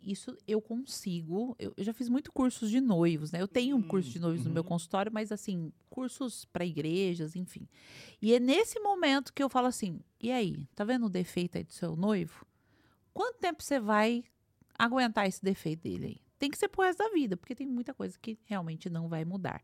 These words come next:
Speaker 1: E quando eu tenho essa visão, isso é uma questão de maturidade, né? Tem
Speaker 2: Sim.
Speaker 1: muita gente que é imatura.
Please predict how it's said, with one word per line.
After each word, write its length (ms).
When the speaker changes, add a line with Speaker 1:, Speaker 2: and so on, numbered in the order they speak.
Speaker 1:
E 80
quando 640
eu 220
tenho 800
essa 380
visão, 840
isso 300
é 80
uma 160
questão 340
de 80
maturidade, 920
né? 160
Tem 180
Speaker 2:
Sim. 140
Speaker 1:
muita 640
gente 580
que 240
é 260
imatura. 960